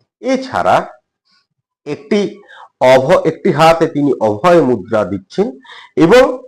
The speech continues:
সেইখান থেকে স্বর্ণ মুদ্রা বেরিয়ে আসছে। আরো একটি হাতে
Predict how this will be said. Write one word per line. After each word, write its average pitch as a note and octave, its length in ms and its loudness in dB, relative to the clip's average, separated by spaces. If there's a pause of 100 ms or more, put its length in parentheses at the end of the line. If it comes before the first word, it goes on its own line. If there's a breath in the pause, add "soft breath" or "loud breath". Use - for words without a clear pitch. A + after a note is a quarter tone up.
(340)
সেইখান G#3+ 460 0
থেকে F3 420 -4 (280)
স্বর্ণ C#3 580 2
মুদ্রা A2+ 600 -4 (500 soft breath)
বেরিয়ে F#2+ 420 -10
আসছে। - 440 -16 (240 loud breath)
আরো C4+ 280 4
একটি C4 300 0
হাতে B3 400 -4